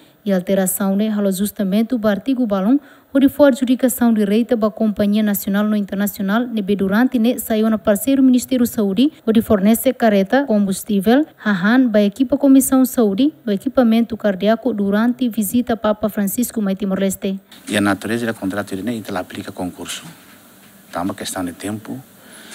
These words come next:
Speaker 2: urgência, então ita aplica ele, tem mesmo que há tempo de barak ali. Tá, mas mesmo que liga hoje,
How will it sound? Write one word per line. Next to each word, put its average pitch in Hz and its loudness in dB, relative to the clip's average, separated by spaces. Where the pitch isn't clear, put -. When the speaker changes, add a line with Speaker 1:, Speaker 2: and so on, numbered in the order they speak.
Speaker 2:
urgência, 98 -6
então 92 -8
ita 90 -8
aplica 95 -10
ele, 107 -6
tem - -14
mesmo 110 -6
que - -10
há 98 -8
tempo 95 -8
de 98 -4
barak 87 -6
ali. - -10
Tá, 87 -10
mas 90 -6
mesmo 107 -4
que 95 -16
liga 92 -6
hoje, 92 -8